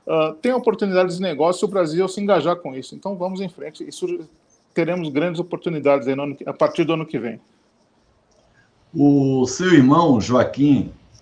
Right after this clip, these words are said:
Speaker 2: Ferreira, o José, José Joaquim, que também é acadêmico da Academia Brasileira de Qualidade, ele pergunta o que é que você pensa das pequenas, eh, centrais hidrelétricas aqui no Brasil. É uma alternativa viável economicamente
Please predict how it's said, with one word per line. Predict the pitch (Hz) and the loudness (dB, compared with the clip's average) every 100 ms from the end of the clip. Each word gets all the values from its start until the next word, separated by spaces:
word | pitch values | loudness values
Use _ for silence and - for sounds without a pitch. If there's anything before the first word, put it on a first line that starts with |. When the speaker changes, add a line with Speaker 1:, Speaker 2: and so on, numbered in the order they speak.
| _ | _
Speaker 2:
Ferreira, | 110 101 135 135 107 | -2 2 2 2 0
o | 101 | 0
José, | 131 117 95 | 0 -2 -4
José | 90 127 123 147 | -4 -2 2 2
Joaquim, | 139 117 143 | 2 2 0
que | 160 | 0
também | 147 131 131 | 0 2 4
é | |
acadêmico | 139 135 104 117 117 | 2 2 0 2 0
da | 107 | -2
Academia | 107 107 104 101 | -4 -2 -2 -2
Brasileira | 95 101 | -2 -4
de | 95 | -2
Qualidade, | 98 87 117 143 - - _ _ _ _ _ | -2 0 0 0 -2 -14 _ _ _ _ _
ele | - 139 | -8 -4
pergunta | 175 165 165 | 2 2 2
o | |
que | - | -4
é | |
que | 185 | -4
você | 196 - 170 | -4 -4 -4
pensa | 160 156 | -2 -2
das | 143 143 | 2 0
pequenas, | - 139 - 165 156 120 - _ _ - | 0 -4 0 0 0 -2 -6 _ _ -6
eh, | - - 113 117 | -6 -2 0 0
centrais | 110 147 135 147 147 | 0 -2 2 2 2
hidrelétricas | 151 151 127 123 123 117 107 | 2 4 4 2 0 -2 -2
aqui | 110 123 | -4 -2
no | 123 | -2
Brasil. | 104 110 101 139 | 0 -2 0 0
É | |
uma | 175 | 0
alternativa | 160 156 135 113 127 117 | 0 2 2 2 -2 -2
viável | 107 110 131 117 | -2 2 2 2
economicamente | 110 104 101 95 95 120 165 160 127 98 82 | -4 -4 -4 -2 -2 0 -2 -4 -4 -4 -6